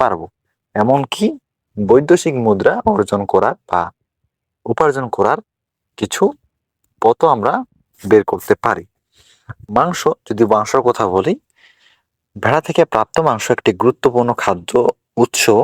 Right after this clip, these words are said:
এটি প্রোটিন এবং অন্যান্য পুষ্টি উপাদানে সমৃদ্ধ। অর্থাৎ অনেকে আছেন যারা ভেড়ার মাংস খান, তো এক্ষেত্রে ভেড়ার মাংস অনেকটা পুষ্টি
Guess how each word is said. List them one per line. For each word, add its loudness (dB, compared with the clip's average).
এটি 2
প্রোটিন 2
এবং 2
অন্যান্য 0
পুষ্টি 0
উপাদানে 0
সমৃদ্ধ। -4
অর্থাৎ -2
অনেকে 2
আছেন -6
যারা 0
ভেড়ার 0
মাংস 0
খান, -4
তো 6
এক্ষেত্রে 0
ভেড়ার 0
মাংস -4
অনেকটা -2
পুষ্টি -2